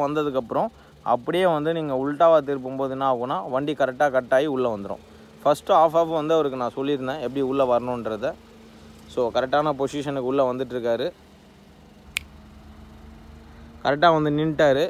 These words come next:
இப்போ அப்படியே உல்டாவா மாத்தி திருப்பணும். மாத்தி திருப்பும்போது என்ன ஆகும்னா, உங்களுக்கு அப்படியே ரிவர்ஸில் வரும்போது அப்படியே உங்களுக்கு parallel பார்க்கிங்கில் உள்ளே வந்து அழகா செட் ஆயிடும். So, இப்போ அவர் பண்ணிட்டு இருக்கிறது parallel parking. இதுதான் வந்து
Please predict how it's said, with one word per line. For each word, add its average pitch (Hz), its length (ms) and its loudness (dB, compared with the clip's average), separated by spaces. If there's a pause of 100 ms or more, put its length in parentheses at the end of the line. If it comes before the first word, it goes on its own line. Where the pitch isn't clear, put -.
(160)
இப்போ 135 160 2
அப்படியே 165 280 4
உல்டாவா 165 340 4 (120)
மாத்தி 156 220 0 (100)
திருப்பணும். 139 360 -4 (200)
மாத்தி 196 320 2
திருப்பும்போது 170 480 0
என்ன 170 160 2
ஆகும்னா, 147 360 0
உங்களுக்கு 143 280 0 (100)
அப்படியே 170 240 0 (140)
ரிவர்ஸில் 165 340 0
வரும்போது 135 400 -2 (520)
அப்படியே 156 260 2
உங்களுக்கு 156 280 0
parallel 160 280 4
பார்க்கிங்கில் 151 520 -2
உள்ளே 151 180 0
வந்து 139 200 -2 (260)
அழகா 127 300 0
செட் 117 200 -8
ஆயிடும். 92 260 -4 (360)
So, 160 60 -2 (120)
இப்போ 147 160 -2
அவர் 151 160 0
பண்ணிட்டு 190 260 -2
இருக்கிறது 170 300 2 (100)
parallel 160 300 6
parking. 147 360 2 (180)
இதுதான் 175 380 6
வந்து 170 200 4